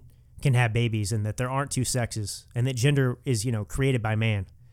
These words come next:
These people are saying that these economists are wrong. And, um,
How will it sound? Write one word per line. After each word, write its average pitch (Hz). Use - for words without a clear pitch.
These 165
people 139
are -
saying 120
that 104
these 135
economists 120
are 110
wrong. 113
And, 151
um, 135